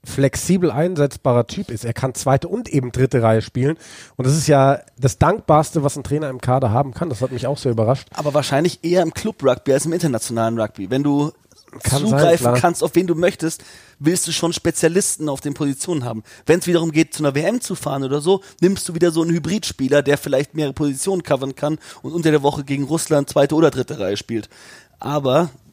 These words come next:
Speaker 2: Six Nations, wo du für jedes Spiel hundert Prozent geben willst, willst du halt auf den Positionen eingefleischte Spieler haben. Und ich find vor allem auf der dritten Reihe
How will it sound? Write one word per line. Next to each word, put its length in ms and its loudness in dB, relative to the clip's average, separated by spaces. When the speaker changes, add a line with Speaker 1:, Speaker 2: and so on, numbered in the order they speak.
Speaker 2:
Six 320 -4
Nations, 680 0
wo 100 -4
du 100 -6
für 160 -6
jedes 400 -4
Spiel 320 -2
hundert 220 2
Prozent 280 0
geben 220 -4
willst, 220 -4
willst 220 -10
du 100 -10
halt 200 -4
auf 200 -2
den 140 0
Positionen 500 -2
eingefleischte 600 0
Spieler 340 0
haben. 200 0
Und 380 -12
ich 60 -8
find 120 -6
vor 140 4
allem 120 4
auf 100 -2
der 100 0
dritten 320 0
Reihe 360 2